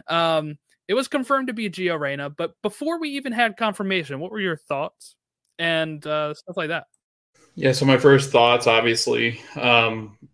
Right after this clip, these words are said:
Speaker 2: was Gio Reyna. Uh, I mean, you have these initial thoughts that maybe Weston was doing something again, but then again, I think, uh, and Greg actually, um, so, uh, there was a text message that went back and forth. Um, I think Jeff Carlisle sent a text message to Greg,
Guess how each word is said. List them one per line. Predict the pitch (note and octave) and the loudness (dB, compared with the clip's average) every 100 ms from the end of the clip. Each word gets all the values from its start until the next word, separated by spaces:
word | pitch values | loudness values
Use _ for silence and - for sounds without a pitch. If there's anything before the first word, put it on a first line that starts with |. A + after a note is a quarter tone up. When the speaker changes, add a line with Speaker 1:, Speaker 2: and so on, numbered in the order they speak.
| _ | _
Speaker 2:
was | A2+ | -14
Gio | - A#2+ A#2 | -6 0 2
Reyna. | A2 A2 A2+ B2 A#2+ - A#2+ | 2 0 -2 -4 -8 -14 -10
Uh, | |
I | A2+ F#2+ D#2 A#2+ | -8 -6 -6 -6
mean, | B2 A2+ - _ _ _ _ | -6 -8 -14 _ _ _ _
you | B2 A#2+ | -6 -2
have | B2 A#2+ | -2 -2
these | A#2 A2+ A2+ | -4 -6 -4
initial | A2 A2 A#2 | -4 -4 -4
thoughts | A2 A2 G#2+ G#2 | -4 -6 -6 -4
that | A2 G2+ | -6 -2
maybe | A2 G#2+ G#2+ G#2+ G#2+ G#2 | -4 -2 -4 -2 -4 -4
Weston | G#2+ G#2+ - A2 | -4 -4 -8 -10
was | G#2+ G#2+ | -10 -10
doing | G#2 G#2 | -10 -10
something | - G#2+ G#2+ A2 | -10 -10 -8 -6
again, | G#2+ A2 G#2+ G#2+ G#2 | -4 -2 -4 -6 -10
but | - | -8
then | B2 | -6
again, | A#2+ B2 A#2 | -4 -4 -4
I | A2+ | -4
think, | - B2 A#2+ _ - | -4 -6 -6 _ -10
uh, | A#2 G#2 - | -8 -6 -6
and | B2+ B2+ | -6 -2
Greg | C#3 C#3+ | 0 0
actually, | B2+ B2+ B2 A2+ - _ _ _ | -2 -4 -8 -8 -12 _ _ _
um, | A2+ A2 G#2 G#2+ | -2 -2 -4 -4
so, | B2+ A2 - | 0 0 0
uh, | A#2 - | -6 -4
there | B2 | -4
was | B2 A#2 | -6 -8
a | |
text | - C3 - | -4 -4 -2
message | C3 B2+ A2+ | -6 -6 -6
that | A#2 G2 | -6 -6
went | A2 | -6
back | G#2+ G#2+ | -6 -6
and | - _ | -8 _
forth. | A#2 A2+ A2+ - - | 0 0 -2 -8 -12
Um, | G#2+ G2+ | -12 -10
I | A#2 | -12
think | A#2 | -12
Jeff | A#2+ G#2+ - | -8 -8 -6
Carlisle | G#2+ G#2 A2 A2+ | -6 -4 -2 -4
sent | A2 - A2 | -6 -10 -10
a | A#2 | -6
text | A2 G#2+ | -6 -6
message | A2 G#2+ G#2+ - | -10 -12 -14 -16
to | |
Greg, | - A#2 A#2 A#2 | -8 -2 0 -2